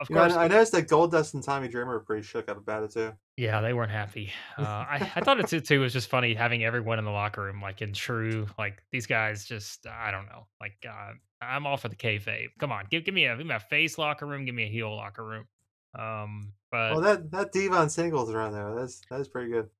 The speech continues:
Speaker 1: Well, <sighs> it, it, it helped someone, I don't think it
Speaker 2: <laughs> It
Speaker 1: helped
Speaker 2: did. <laughs>
Speaker 1: Devon, but <laughs>
Speaker 2: The, the Reverend Devon didn't, didn't
Speaker 1: Yeah.
Speaker 2: quite, uh,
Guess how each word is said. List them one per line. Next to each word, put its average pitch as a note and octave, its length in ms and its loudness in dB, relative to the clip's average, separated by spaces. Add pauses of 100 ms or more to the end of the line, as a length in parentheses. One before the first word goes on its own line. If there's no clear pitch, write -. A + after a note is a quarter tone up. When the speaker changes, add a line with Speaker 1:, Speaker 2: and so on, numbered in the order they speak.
(180)
Speaker 1:
Well, D3 340 -2
<sighs> - 340 -8
it, C#3+ 160 -4
it, E3 240 0
it D3+ 140 0
helped G3 200 2
someone, A#2+ 580 0
I B2+ 120 2
don't D3+ 120 2
think D#3+ 160 4
it - 40 10
Speaker 2:
<laughs> - 0 -
It - 0 -
Speaker 1:
helped - 240 6
Speaker 2:
did. C3+ 120 6
<laughs> - 0 -
Speaker 1:
Devon, A2+ 340 0
but A#2+ 300 0 (160)
<laughs> F3 120 0 (140)
Speaker 2:
The, B3+ 180 6 (240)
the F3+ 100 4
Reverend F#3 360 8
Devon D3+ 400 4
didn't, B2+ 320 -2
didn't C#3 240 4
Speaker 1:
Yeah. C#3+ 40 2
Speaker 2:
quite, B2+ 300 4
uh, G#2 280 0